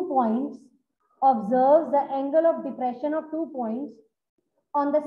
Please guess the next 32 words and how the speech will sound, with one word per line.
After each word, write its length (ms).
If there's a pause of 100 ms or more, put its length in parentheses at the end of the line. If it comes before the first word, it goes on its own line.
same 240 (140)
side 400
of 180
the 140
building 340 (1800)
as 280 (160)
thirty 320 (140)
and 180
sixty। 380 (1300)
Observes 600
the 100
angle 380
of 100
depression 480
on 80
the 100 (120)
same 240
side 280
of 60
the 160
building 380 (140)
as 120 (560)
thirty 340 (120)
and 320
sixty। 340 (1800)
If 120 (100)
one 360
point 400
is 160
directly 500
behind 400
the 80